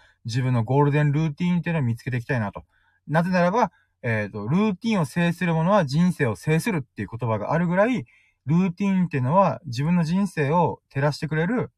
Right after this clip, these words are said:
まあ、光なんだな、みたいな。うん、っていう感じでし-、締め、まあ、まとめて、あの、まあ、ブログを書き終わったんですけど、なんかね、このブログ書くときちょっと余談話だけど、めちゃくちゃ今日文章の調子が悪くて、なかなかね、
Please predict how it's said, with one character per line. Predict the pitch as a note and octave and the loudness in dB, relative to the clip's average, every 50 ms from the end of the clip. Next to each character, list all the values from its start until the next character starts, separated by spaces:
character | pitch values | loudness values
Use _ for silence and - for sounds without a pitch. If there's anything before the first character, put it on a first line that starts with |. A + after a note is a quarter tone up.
| _ _ _ | _ _ _
ま | - G2+ F#2+ F#2 F2 E2+ E2 | -10 -8 -6 -6 -6 -6 -8
あ、 | - _ _ | -12 _ _
光 | _ - - D3 C#3+ C3+ | _ -6 -2 -2 0 0
な | B2+ | -2
ん | A2+ G2+ | -2 -4
だ | F#2 | -4
な、 | F#2 F#2+ F#2+ | -6 -6 -6
み | F#2+ F2+ | -6 -8
た | E2+ | -10
い | D2 | -12
な。 | C2+ - _ _ | -12 -14 _ _
う | F#2 | -14
ん、 | F2+ F#2 F#2 | -12 -12 -12
っ | G#2 | -8
て | A#2 F#3 | -6 -4
い | G3 | -4
う | F#3+ | -2
感 | - G3 F#3+ | -2 -2 -2
じ | F#3+ | -2
で | F#3 D3 | -4 -6
し-、 | - - _ - - - - | -8 -10 _ -18 -14 -8 -4
締 | E3 | -4
め、 | D#3 D3+ _ - | -4 -4 _ -6
ま | - B2 B2 | -4 -2 -2
あ、 | A2+ | 0
ま | G#2+ G#2+ A2 | 0 -2 -2
と | - C3 | -2 -2
め | C3 C#3+ | -4 -2
て、 | - A3 E3+ - _ _ _ _ _ _ _ _ _ - | 0 0 -2 -2 _ _ _ _ _ _ _ _ _ -12
あ | - A2+ G#2 | -8 -8 -6
の、 | G2+ F#2+ | -6 -4
ま | F#2 G#2 G2+ | -4 -4 -4
あ、 | |
ブ | F2+ G#2+ | -2 -2
ロ | A2 A2 | -2 -2
グ | G#2+ G#2 | -2 -4
を | F#2+ - | -6 -6
書 | A#2+ | -8
き | - | -6
終 | - A2 | -6 -8
わ | G#2+ | -6
っ | |
た | - G2 | -6 -10
ん | F2+ | -12
で | - | -10
す | - | -10
け | G#2+ | -8
ど、 | G#2 G#2 G2 F2 - _ _ _ _ _ _ _ _ | -6 -6 -6 -6 -8 _ _ _ _ _ _ _ _
な | - E3+ F#3 | 0 0 2
ん | F3 | 4
か | D#3+ D3 D#3 | 4 6 6
ね、 | - C3 A#2+ A2+ | 6 4 2 0
こ | - G3 | 2 2
の | G#3+ A3+ G#3 | 2 4 4
ブ | A3+ | 4
ロ | A3+ G#3+ | 2 2
グ | F#3+ A3 | 4 2
書 | G#3+ | 0
く | F3 - | 0 -2
と | E3+ | -4
き | C#3+ | -4
ち | C3 F3 | -4 -4
ょ | |
っ | |
と | D3 - B2+ A#2 A2 | -4 -2 -2 0 0
余 | A2 A#2 B2 | -2 -2 0
談 | C#3 D#3 | 0 2
話 | D3+ D#3+ D#3 D3+ C3+ | 2 2 2 0 0
だ | - | -2
け | G#2+ G#2+ | -4 -4
ど、 | A2 A2 G2 F2+ _ _ _ _ _ _ - | -2 -2 -4 -4 _ _ _ _ _ _ 0
め | - D3 F3+ | 4 4 4
ち | E3 - | 4 4
ゃ | A#3+ | 2
く | - | 0
ち | C4 | 0
ゃ | - - | -2 2
今 | B3 G3+ D#3+ | 2 2 2
日 | |
文 | A#2+ D3+ G3 G#3 F#3+ | 2 2 2 2 2
章 | - D3 | 0 -2
の | B2 | -2
調 | A#2 - C3+ | -2 -2 -4
子 | B2+ - | -2 0
が | B2+ A#2+ | 0 0
悪 | A#2 A#2 | 0 0
く | - | 0
て、 | - A2+ G#2+ F#2 - _ _ _ _ _ _ _ _ - | 0 0 -2 -2 -4 _ _ _ _ _ _ _ _ 0
な | D#3+ G3 | 2 2
か | - B3+ | 4 6
な | B3+ B3 | 4 4
か | A3+ A#3+ A#3+ A#3 A3 G3+ E3 | 4 4 4 6 6 6 4
ね、 | C#3 C3+ | 2 -2